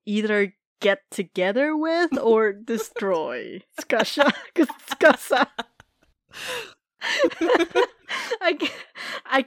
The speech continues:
I can't, yeah, I'm, I'm, I, I'm still not sure which one it is. <laughs> And, like, she, she was a chubby child, but, like, there's nothing wrong with that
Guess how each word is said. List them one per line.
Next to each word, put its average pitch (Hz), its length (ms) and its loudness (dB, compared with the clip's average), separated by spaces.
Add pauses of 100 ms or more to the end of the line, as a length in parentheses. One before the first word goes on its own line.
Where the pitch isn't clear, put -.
I 254 80 2
can't, 330 480 -2 (100)
yeah, 247 340 2
I'm, 233 140 0
I'm, 240 220 -2 (400)
I, 254 140 2
I'm 285 140 4
still 330 280 0
not 294 160 6
sure 247 260 2
which 233 240 0
one 247 140 6
it 185 120 -4
is. - 220 4 (540)
<laughs> 220 80 2 (3750)
And, 285 200 2
like, 277 220 2
she, 311 320 -2
she 311 220 0
was 247 380 4
a 240 80 0
chubby 226 440 -4
child, 294 640 4 (340)
but, 262 180 8
like, 247 300 4
there's 254 220 4
nothing 262 380 2
wrong 233 240 6
with 285 180 0
that 160 340 2